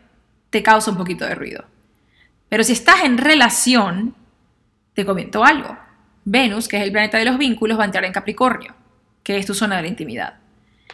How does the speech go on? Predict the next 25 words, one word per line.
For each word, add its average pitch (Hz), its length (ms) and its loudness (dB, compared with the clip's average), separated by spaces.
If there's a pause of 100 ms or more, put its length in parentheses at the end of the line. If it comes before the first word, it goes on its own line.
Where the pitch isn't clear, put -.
(160)
Y 240 100 0
eso 359 220 4
puede 311 260 8
traer 233 600 8
romances 247 440 6
apasionados, 233 800 6
divino 220 300 2
para 220 140 4
los 202 100 -2
solteros, 247 560 2 (120)
pero, 269 460 2 (160)
de 196 120 -2
nuevo, 214 280 2
si 214 60 -6
estás 190 160 -6
en 208 100 -4
una 233 140 4
relación 233 320 0
seria, 214 420 -2 (520)
lo 226 120 4
que 226 80 4
va 226 80 10
a 240 60 6
traer 254 260 6
es 240 160 -2